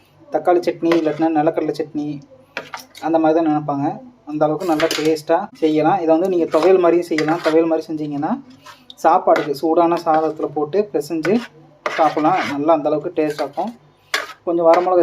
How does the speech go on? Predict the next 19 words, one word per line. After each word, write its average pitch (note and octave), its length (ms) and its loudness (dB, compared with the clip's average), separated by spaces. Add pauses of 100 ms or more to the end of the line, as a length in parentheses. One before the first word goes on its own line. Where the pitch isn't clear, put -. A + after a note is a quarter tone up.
சேர்த்து D#3+ 300 4
போட்டிங்கன்னா, D#3 440 -2
நல்லா E3 220 -2
காரசாரமா D#3 560 -2 (960)
சூப்பரா F3 380 4
இருக்கும். F3 200 0
நீங்க D#3 200 0
எல்லா E3 140 4
விதமான D#3+ 260 2 (540)
வெரைட்டி F3 360 2
ரைஸ், D3+ 200 2 (120)
தக்காளி D#3 320 0
சாதம், D3 280 -2 (520)
பருப்பு D#3+ 260 2
சாதம், D3+ 280 0 (520)
இந்த - 160 -14
மாதிரி D#3+ 200 6
எல்லா D#3 220 4
வித D#3 140 -2